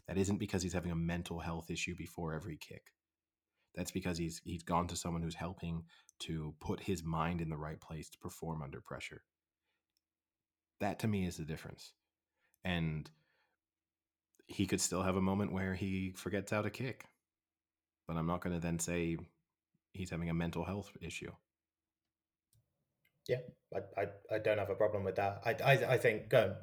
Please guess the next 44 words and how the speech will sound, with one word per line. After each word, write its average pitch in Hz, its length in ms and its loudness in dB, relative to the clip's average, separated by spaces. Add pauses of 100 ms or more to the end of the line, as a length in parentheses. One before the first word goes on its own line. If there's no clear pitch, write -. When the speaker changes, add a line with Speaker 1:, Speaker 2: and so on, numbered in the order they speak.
Speaker 2:
like, 104 240 0
F-, - 220 -10 (280)
Frank's 113 320 2
point - 220 0
obviously 95 300 -2
is 98 120 -2
a 95 40 -2
good 92 160 0
one 95 160 -2
about, 92 340 2 (1400)
uh, - 280 -6
when 165 240 12
people 156 260 12
open 120 240 10
up, 113 240 10
it 117 160 4
normalizes 113 600 4
something, 113 420 0
right? 113 320 4
And 123 100 2
it 113 100 2
means 113 260 0
that 113 100 -2
they 110 120 4
can 113 140 2
tackle 117 360 6
it 107 80 8
early. 110 360 6
Maybe 107 260 2
they 110 120 8
can 113 140 0
understand 104 540 2
it 98 140 6
early. 101 420 2
Maybe 104 240 2
they 101 140 4
can 104 140 -4
see 104 180 -2
signs 101 540 0
that 95 140 2
they 104 120 2
wouldn't 104 320 0
have. 95 300 2 (320)
Uh, 104 140 0